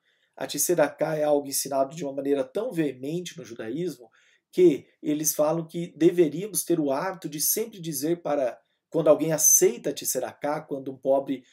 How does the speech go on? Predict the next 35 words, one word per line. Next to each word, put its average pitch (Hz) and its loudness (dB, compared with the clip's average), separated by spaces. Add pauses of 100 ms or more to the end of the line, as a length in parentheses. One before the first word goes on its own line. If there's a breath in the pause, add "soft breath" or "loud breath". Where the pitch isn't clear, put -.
(180 soft breath)
aceita 170 2
aquela 135 0
ajuda, 131 0 (140 soft breath)
seja 165 0
no 160 -2
semáforo, 143 -2
seja 160 -2
numa 165 -4
instituição 147 -6
de 147 -12
caridade, 131 -4 (920 soft breath)
onde 180 2
quer 151 2
que - -8
seja, 170 2 (340 soft breath)
a - -6
pessoa, 165 0 (280)
nós 170 0
deveríamos, 139 -2
quando 139 -8
a 135 -6
gente 143 -4
ajuda, 127 -6 (400)
falar 151 2
"muito 190 -6
obrigado". 156 -4 (140)
Quem 269 -6
está - -6
ajudando 175 -4
é 190 0
que - -8
deveria 151 -4
falar 143 -2
"muito 165 -6
obrigado". 156 -4